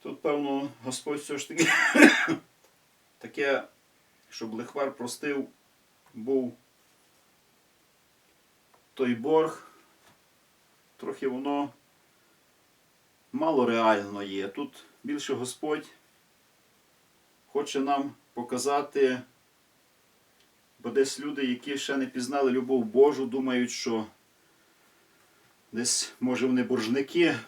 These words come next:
перед Богом, але Бог дивиться на нас, як на своїх синів і дочок. І в Бога немає, напевно,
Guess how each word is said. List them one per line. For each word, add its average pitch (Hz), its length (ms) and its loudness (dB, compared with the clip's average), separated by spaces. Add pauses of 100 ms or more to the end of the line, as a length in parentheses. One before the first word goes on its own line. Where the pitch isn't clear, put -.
перед 117 280 -2
Богом, 110 540 2
але 151 280 -6 (180)
Бог 185 260 -2
дивиться 175 400 -4
на 156 120 -4
нас, 160 300 0
як 139 320 -8 (240)
на - 100 -14
своїх 139 380 -8
синів 139 320 -4
і 113 80 0
дочок. 135 560 -4 (1500)
І 117 280 -2 (2000)
в 117 200 -6
Бога 156 360 0
немає, 135 720 4 (520)
напевно, 117 800 -2